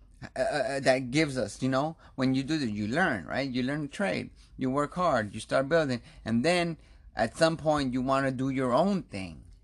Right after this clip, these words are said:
and you branch, right? You branch off. "Hey, well, thanks for showing me, whatever, I'm gonna try to do my," all right, good. So you go do your own thing, you get your own customers, you get your, and your success and your failures are all up to you and your hard work.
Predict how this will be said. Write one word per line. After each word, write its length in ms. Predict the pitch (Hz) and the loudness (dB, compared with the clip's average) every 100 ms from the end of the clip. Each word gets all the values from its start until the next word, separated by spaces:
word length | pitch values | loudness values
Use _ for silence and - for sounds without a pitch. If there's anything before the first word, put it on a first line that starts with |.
| - | -8
and 220 | 107 113 | -2 2
you 260 | 117 117 107 - - - - - | 2 2 -2 -12 -20 -20 -20 -20
branch, 560 | - 120 131 - - - | -4 0 0 0 -10 -4
right? 280 | 113 127 - | 2 2 0
You 100 | 104 | -4
branch 300 | 98 127 127 | 0 2 2
off. 200 | 139 120 | 0 0
"Hey, 180 | 135 175 | 0 -2
well, 160 | 135 120 | -2 -2
thanks 220 | 156 160 | -2 -2
for 120 | 143 | -8
showing 320 | - 170 170 | -4 -2 -2
me, 100 | 165 | -2
whatever, 300 | 139 135 151 | -4 -2 0
I'm 100 | 143 | 0
gonna 120 | 143 | -4
try 120 | - 135 | -4 -4
to 160 | 131 | -4
do 120 | 131 | -6
my," 100 | 135 139 - - | -6 -8 -14 -4
all 80 | - | 2
right, 180 | 196 185 | 2 2
good. 200 | 208 185 - - | 0 -2 -4 -8
So 80 | 127 | 0
you 100 | 135 | 2
go 100 | 135 | 2
do 100 | 131 | 2
your 180 | 127 156 | 2 4
own 160 | 185 | 2
thing, 160 | 165 156 | 0 -2
you 80 | 123 | -2
get 180 | 127 | -4
your 100 | 123 | -2
own 180 | - 180 | 0 0
customers, 460 | 175 151 135 143 120 | 2 0 0 -4 -2
you 60 | |
get 200 | 120 131 | -2 -2
your, 100 | 123 120 - - | -2 -6 -10 -4
and 160 | 113 | 0
your 120 | 113 110 | 0 0
success 720 | - - - 165 185 190 - - - _ - | -8 -8 2 4 4 0 -10 -20 -20 _ -8
and 180 | 120 120 | -2 0
your 120 | 117 | -2
failures 640 | 107 - 160 175 147 147 139 - | -4 -4 -2 0 -2 -4 -6 -8
are 160 | 104 117 | 0 2
all 240 | 120 127 | 4 4
up 200 | - 110 - | 4 -2 -4
to 120 | 127 | -8
you 280 | 110 131 139 | -2 -2 0
and 120 | 131 | -2
your 120 | 120 | -4
hard 360 | 98 98 104 113 | -2 -2 -2 -2
work. 380 | 170 - - | -2 -2 -6